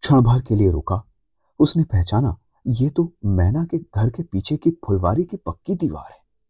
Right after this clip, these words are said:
तो वो छिप जाए? यही ना। अच्छा, अब तो सोचने का समय नहीं है। लो, वो सब आ ही गए।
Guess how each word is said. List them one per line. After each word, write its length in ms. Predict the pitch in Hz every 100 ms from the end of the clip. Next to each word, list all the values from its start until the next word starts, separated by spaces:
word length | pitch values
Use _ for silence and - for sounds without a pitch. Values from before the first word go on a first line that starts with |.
| _ _ _ _ _
तो 100 | -
वो 140 | 87 85
छिप 200 | - 95
जाए? 300 | 110 226 147 _ _ _ _ -
यही 280 | 87 92 120
ना। 200 | 95 104 - _ _ _ _ - -
अच्छा, 360 | 131 - 95 - - -
अब 120 | 113
तो 100 | -
सोचने 500 | 123 - 82 87 123
का 140 | 127 117
समय 280 | - 92 92
नहीं 260 | 85 123
है। 180 | 127 - _ _ _ -
लो, 300 | 123 127 _ -
वो 140 | 143
सब 220 | 156 175
आ 140 | 123 101
ही 140 | 131
गए। 160 | 165